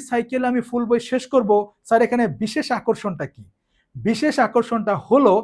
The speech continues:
আপনাদের যে প্রথম সাইকেল, সাইকেল ওয়ান, যেখানে টোটাল তিনটা অধ্যায় আছে, রসায়ন প্রথম পত্রের আছে দুইটি এবং রসায়ন দ্বিতীয় পত্রের আছে একটি। রসায়ন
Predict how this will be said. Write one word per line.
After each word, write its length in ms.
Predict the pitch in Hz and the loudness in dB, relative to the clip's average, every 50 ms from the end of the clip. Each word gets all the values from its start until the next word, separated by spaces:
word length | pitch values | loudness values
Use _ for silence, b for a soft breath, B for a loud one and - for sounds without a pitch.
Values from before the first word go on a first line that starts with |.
| B B B B - | B B B B 2
আপনাদের 480 | 160 196 - - 262 269 269 277 277 214 247 | 2 2 2 0 -2 -2 0 -2 -2 0 0
যে 60 | 254 254 - - | -2 -2 -2 0
প্রথম 280 | 294 320 320 - 339 302 262 - | -2 0 2 2 2 2 0 -2
সাইকেল, 380 | 190 165 147 - - 151 185 240 254 b b b _ - - | -4 -4 -4 -2 0 0 0 0 -2 b b b _ -6 -4
সাইকেল 340 | 208 202 202 - 214 190 175 151 143 | -2 -2 0 2 2 2 2 2 4
ওয়ান, 260 | 165 - 202 220 170 196 220 214 B B B - - | 8 8 10 8 8 6 0 -6 B B B -6 -4
যেখানে 300 | 226 233 - 294 294 285 277 277 | -2 -2 -2 -2 -2 -4 -2 0
টোটাল 280 | 240 226 226 233 220 220 214 214 _ _ _ _ | -2 0 0 2 0 0 0 -4 _ _ _ _
তিনটা 380 | - 320 349 359 339 339 - 320 277 214 196 | -2 -2 -2 -4 -2 0 2 4 4 4 4
অধ্যায় 320 | 175 160 151 208 220 196 156 | 2 0 2 4 4 4 4
আছে, 200 | 143 - - 151 196 269 B B B B B - | 2 0 0 0 0 0 B B B B B 2
রসায়ন 400 | 151 196 214 220 - 269 285 285 - - | 4 4 4 4 4 0 0 0 -2 -2
প্রথম 260 | 247 247 247 - 294 294 277 | -2 -2 0 -2 -4 -4 -4
পত্রের 320 | - 277 277 277 285 262 262 247 | -4 -4 -2 -2 -2 -2 -2 -2
আছে 140 | - - 220 170 143 | -2 -2 -4 0 0
দুইটি 360 | 175 190 202 196 202 233 247 320 359 b b b b b - | 0 0 0 -2 -4 -2 -2 -2 -2 b b b b b 4
এবং 280 | 226 285 339 277 220 196 202 214 165 | 4 6 6 6 4 4 2 0 0
রসায়ন 320 | 170 202 202 - 247 240 220 147 | 0 0 2 0 0 -2 -2 -2
দ্বিতীয় 280 | 131 226 - - 277 302 294 294 | -4 -6 -4 -2 -4 -2 -2 -2
পত্রের 300 | 285 269 277 247 226 214 | -4 -2 0 0 0 0
আছে 140 | 202 - 214 196 - - - 285 | 0 -2 -4 -6 -4 -2 -2 -2
একটি। 280 | 311 - _ - - 117 101 b b b b b _ | -2 -4 _ -10 -8 -8 -8 b b b b b _
রসায়ন 340 | 151 170 190 185 - 240 233 | 0 0 0 2 2 0 0